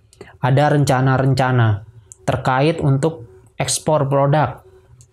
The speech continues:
Kemudian kalian udah punya partner, mau sewa gedung, ma-, udah tahu inovasi produknya,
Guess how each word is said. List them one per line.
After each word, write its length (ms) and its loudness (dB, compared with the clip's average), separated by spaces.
Kemudian 480 2
kalian 320 0
udah 240 2
punya 320 0
partner, 640 0
mau 160 2
sewa 400 0
gedung, 640 2
ma-, 320 0
udah 320 2
tahu 240 0
inovasi 640 0
produknya, 800 0